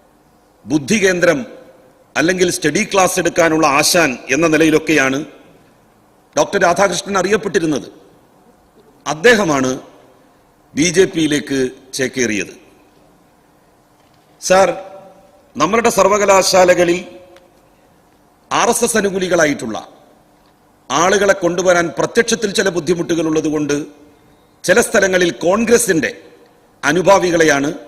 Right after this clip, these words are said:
വൈസ് ചാൻസലർ പദവി താൽക്കാലികമായിട്ട് ഗവർണർമാർ കൊടുത്തത്. അങ്ങനെ അവിടുത്തെ മതനിരപേക്ഷമായിട്ടുള്ള സ്വഭാവം തകർക്കാൻ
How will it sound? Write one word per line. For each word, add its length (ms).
വൈസ് 280
ചാൻസലർ 440
പദവി 300
താൽക്കാലികമായിട്ട് 880
ഗവർണർമാർ 580
കൊടുത്തത്. 340
അങ്ങനെ 340
അവിടുത്തെ 400
മതനിരപേക്ഷമായിട്ടുള്ള 1080
സ്വഭാവം 500
തകർക്കാൻ 420